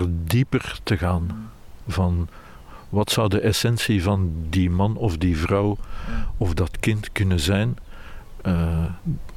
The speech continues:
Speaker 1: ja, dat is iets dat mij enorm aantrekt.
Speaker 2: Of zelfs van een peer of een ei.
Speaker 1: Ja. Eh, ik, ik herhaal even d-, hoe dat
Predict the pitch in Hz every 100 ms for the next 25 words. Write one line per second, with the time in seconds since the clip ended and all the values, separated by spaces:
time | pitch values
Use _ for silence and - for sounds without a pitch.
0 | - 95 87 113 113 185 - - - -
1 | - 110 87 92 90 90 90 87 - 90
2 | 92 107 92 92 92 - - - - -
3 | - - - - - - 107 104 117 104
4 | 98 - 110 143 143 - 104 101 98 110
5 | 127 120 - - - - - - - -
6 | - - 117 147 165 - - - - -
7 | - 107 98 90 87 85 - - - -
8 | - - - - - - - - - -
9 | - - 107 101 101 113 160 180 170 127
10 | 92 87 - - 82 - 117 98